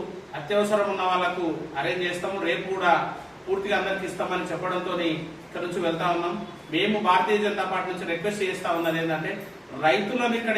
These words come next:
ఇబ్బంది పడు-, పడుతుంటే మీరు ప్రశాంతంగా ఉండొద్దు. రైతులేం ప్రతిసారి సొసైటీలకు కానీ రైతు సెంటర్లకు కానీ వ్యవసాయ మార్కెట్ ఏఈఓ గారికి, ఏఓ గారికి కానీ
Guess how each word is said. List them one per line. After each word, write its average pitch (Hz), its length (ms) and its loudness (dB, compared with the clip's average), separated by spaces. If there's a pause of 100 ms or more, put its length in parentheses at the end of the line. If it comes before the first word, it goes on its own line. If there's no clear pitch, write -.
ఇబ్బంది 220 380 4
పడు-, 190 420 2
పడుతుంటే 185 500 -2 (560)
మీరు 233 180 -2 (100)
ప్రశాంతంగా 208 560 2
ఉండొద్దు. 156 340 0 (800)
రైతులేం 220 380 2 (100)
ప్రతిసారి 202 520 4 (120)
సొసైటీలకు 202 600 0
కానీ 196 240 2 (1300)
రైతు 214 300 0
సెంటర్లకు 202 480 2
కానీ 190 240 2 (1040)
వ్యవసాయ 180 320 4 (160)
మార్కెట్ 185 340 2 (640)
ఏఈఓ 196 300 6 (140)
గారికి, 185 300 2 (280)
ఏఓ 190 240 2
గారికి 185 240 4
కానీ 170 340 0